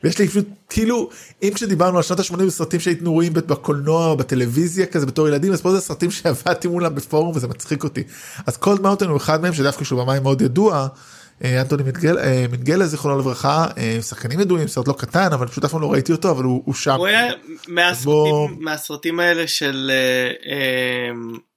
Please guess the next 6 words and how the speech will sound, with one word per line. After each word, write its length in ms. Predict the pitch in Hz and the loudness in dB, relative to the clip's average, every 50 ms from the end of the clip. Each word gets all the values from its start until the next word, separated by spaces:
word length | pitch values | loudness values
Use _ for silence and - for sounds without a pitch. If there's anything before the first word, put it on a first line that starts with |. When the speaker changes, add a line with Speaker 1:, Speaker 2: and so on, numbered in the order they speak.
| _ _ _ _ _ _ _ _ _ - | _ _ _ _ _ _ _ _ _ -14
Speaker 2:
של 180 | - - 147 | -10 -8 -6
מירה 280 | 139 143 147 147 160 165 | -4 -2 0 2 2 2
מקס 500 | 160 143 135 127 - - - - - - | 2 2 0 0 -2 -6 -8 -8 -6 -4
מה-, 680 | 143 139 135 127 123 117 117 117 120 117 117 117 113 - - | -2 0 0 2 2 0 0 0 0 0 0 0 -2 -4 -6
מהתקופה 840 | - 147 135 131 127 - - 139 - - 160 147 139 135 131 127 127 - - _ | -8 -4 -4 -4 -4 -6 -12 -14 -6 -2 0 2 4 4 4 2 0 -2 -6 _
ההיא. 480 | - 135 131 131 135 151 165 180 190 185 | -10 -8 -8 -6 -4 -2 -2 -2 -4 -8